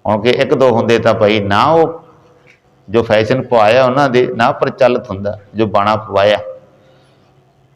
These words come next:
ਉਹ ਹੈ ਬਹੁਤਿਆਂ ਦੇ ਸੀ। ਆਖਰਕਾਰ ਕਹਿੰਦੇ, "ਜੀ ਸਾਡਾ ਬਾਣਾ ਹੈ, ਸਾਡਾ ਬਾਣਾ ਹੈ।" ਉਹਨਾਂ ਨੇ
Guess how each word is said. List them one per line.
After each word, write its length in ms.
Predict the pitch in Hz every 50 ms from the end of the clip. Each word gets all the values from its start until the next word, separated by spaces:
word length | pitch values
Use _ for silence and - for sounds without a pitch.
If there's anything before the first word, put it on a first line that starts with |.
| -
ਉਹ 120 | - 101 104
ਹੈ 200 | 110 127 170 190
ਬਹੁਤਿਆਂ 420 | 156 156 175 202 - 226 202 196
ਦੇ 180 | 170 156 147 135
ਸੀ। 320 | - 131 117 107 107 107 110 - - - _ _ _ _ _ _ _ _ _ - 131
ਆਖਰਕਾਰ 640 | 143 165 175 170 156 135 123 - - 120 117 123 127
ਕਹਿੰਦੇ, 280 | 120 131 135 135 139
"ਜੀ 120 | 139 139 127
ਸਾਡਾ 300 | - 123 107 107 107 107
ਬਾਣਾ 340 | 92 95 95 95 98 101 104
ਹੈ, 120 | 107 107
ਸਾਡਾ 320 | 98 101 95 92 95 95
ਬਾਣਾ 320 | 90 87 85 82 87 90 95
ਹੈ।" 100 | 92 - - - _ _ _ _ _ _ _ _ _ _ _ _ _ _ _ _ _ _ -
ਉਹਨਾਂ 200 | 135 151 175 180
ਨੇ 140 | 185 185